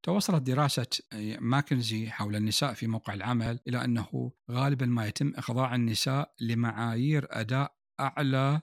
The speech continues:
من تلك التي يخضع لها الرجال. والأغرب أيضًا، النساء يكن عرضة لتحمل اللوم عن الفشل بدرجة أعلى. لاحظوا أيضًا ظاهرة أخرى، حين ترتقي المرأة في الهرم الوظيفي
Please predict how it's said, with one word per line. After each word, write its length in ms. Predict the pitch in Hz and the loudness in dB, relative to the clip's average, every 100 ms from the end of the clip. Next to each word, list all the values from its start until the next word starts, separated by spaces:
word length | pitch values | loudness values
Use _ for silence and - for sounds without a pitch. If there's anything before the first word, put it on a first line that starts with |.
| - | -2
من 200 | 117 110 | -2 -2
تلك 240 | - 131 | -2 -2
التي 220 | 127 117 120 | -2 -2 -2
يخضع 220 | 117 113 | 0 0
لها 180 | 113 117 | 0 0
الرجال. 400 | 123 95 - - - | 0 -4 -6 -10 -8
والأغرب 460 | 113 151 160 127 | -2 0 2 2
أيضًا، 420 | 123 123 120 120 131 180 | 2 2 2 0 0 2
النساء 500 | 143 - 117 117 117 | 2 2 0 0 -2
يكن 360 | - 156 139 131 135 | 0 4 4 4 2
عرضة 480 | 139 160 131 127 135 | 2 2 4 2 0
لتحمل 680 | 117 120 - - 165 160 131 | -2 -2 -2 0 4 4 4
اللوم 560 | 123 117 139 151 131 110 | 2 4 4 4 2 2
عن 180 | 120 135 | 2 2
الفشل 640 | 120 - 147 - 147 143 - - | 0 0 0 2 0 -2 -8 -6
بدرجة 480 | 113 113 131 127 117 | -2 0 2 2 0
أعلى. 320 | 107 - 87 - _ _ | -2 -6 -10 -12 _ _
لاحظوا 320 | 151 139 151 147 | 0 2 4 4
أيضًا 280 | 143 135 - | 4 2 2
ظاهرة 360 | 135 120 117 107 | 0 2 2 -2
أخرى، 240 | - 98 - _ _ _ _ | -4 -8 -12 _ _ _ _
حين 280 | 165 135 | 0 0
ترتقي 400 | - 190 - - | 0 -2 -2 -2
المرأة 380 | 120 120 113 95 - _ | 0 0 0 -6 -12 _
في 80 | - | -6
الهرم 300 | 107 147 135 | 0 4 4
الوظيفي 680 | 120 110 107 110 - 104 | 2 0 -2 -2 -2 -6